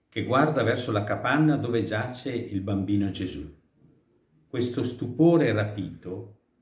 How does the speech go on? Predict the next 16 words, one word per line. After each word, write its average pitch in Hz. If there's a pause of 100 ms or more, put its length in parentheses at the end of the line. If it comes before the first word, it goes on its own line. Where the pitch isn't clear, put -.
(220)
descrive 107
meglio 98
di 85
qualsiasi 107
altro 113
atteggiamento 123
l'animo 110
dell'uomo 92 (240)
che -
s'accorge 127
e 113
riconosce 120
quello 101
che -
sta -
capitando. 76